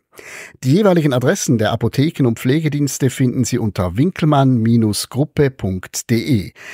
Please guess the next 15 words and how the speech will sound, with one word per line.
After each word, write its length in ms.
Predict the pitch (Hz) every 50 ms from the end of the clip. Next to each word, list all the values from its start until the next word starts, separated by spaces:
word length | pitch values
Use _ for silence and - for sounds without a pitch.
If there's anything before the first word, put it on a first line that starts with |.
| - - -
Winkelmann 680 | - 101 135 175 165 - 180 156 139 131 127 131 123
wird 260 | 110 113 117 - -
mit 200 | 123 117 - - - _ -
C 360 | - - 123 104 98 101 101 - -
K 340 | - - 147 117 92 80 - -
geschrieben. 460 | - 90 - 92 87 - - 78 - _ _ _ - - - - - - - -
Und 200 | - 127 - -
dort 200 | 156 196 196 -
gibt 180 | 180 151 -
es 100 | 160 135
auch 140 | 147 127 -
einen 180 | 120 120 120 -
Online-Shop 560 | 143 175 185 160 143 139 - 139 131 123 -
für 140 | - - -
Arzneimittel, 800 | 120 - - - 139 143 151 151 151 139 - - 139 131 127